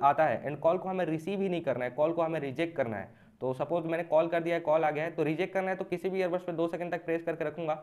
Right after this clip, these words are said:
then जो है call reject हो जाएगा। यहाँ से देख सकते हो call reject हो गया है। कुछ इस तरीके से जो है calling का यूज़ कर सकते हो। अब हम बात करते हैं connect करके complete कैसे यूज़ करना है, ठीक है।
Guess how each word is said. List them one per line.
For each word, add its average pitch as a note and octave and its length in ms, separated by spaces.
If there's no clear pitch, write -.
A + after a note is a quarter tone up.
then D#3 140
जो D#3 60
है D#3+ 80
call D#3+ 220
reject C#3+ 380
हो A#2+ 60
जाएगा। G#2 220
यहाँ A#2 160
से C3+ 80
देख B2 140
सकते D3+ 180
हो C3+ 60
call C3+ 160
reject B2 380
हो G#2 60
गया G2+ 120
है। - 260
कुछ D#3+ 140
इस G3 120
तरीके G3+ 240
से G3+ 120
जो G#3 80
है G3 60
calling F#3+ 320
का F#3+ 60
यूज़ F#3 240
कर F3+ 100
सकते F3 260
हो। F3+ 60
अब F#3 140
हम G3 120
बात F#3+ 220
करते G3 180
हैं F#3+ 100
connect F3+ 320
करके F3+ 200
complete E3 320
कैसे C3+ 240
यूज़ B2+ 180
करना A#2 180
है, A2+ 60
ठीक E3+ 140
है। G#3 160